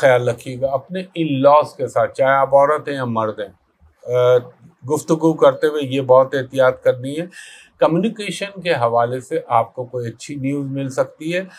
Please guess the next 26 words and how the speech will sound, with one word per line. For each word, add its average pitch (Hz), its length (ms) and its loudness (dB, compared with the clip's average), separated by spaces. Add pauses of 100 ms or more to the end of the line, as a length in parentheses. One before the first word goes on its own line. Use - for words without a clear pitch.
(300)
और 160 800 4
mid 156 220 -2
of 170 180 6
week 147 300 -4
से 180 240 -6
अगर 156 560 -2
आपको 151 760 2
कोई 156 320 -8
चीज़ 147 500 -8
को 151 220 -4
रिकंसिडर 160 720 -2
करने 139 380 -2
का 160 320 -6 (280)
मौका, 135 360 2
अपॉर्चुनिटी 143 1040 -8
मिलती 151 400 -8
है, 131 180 4
तो 135 240 -16
उसको 139 280 -6
ज़रूर 123 460 -4
रिकंसिडर 143 580 -2
करें 147 400 -4
और 117 160 -6
कोशिश 147 500 -10
करें 175 380 -2 (440)
मुफाहमत 147 640 -2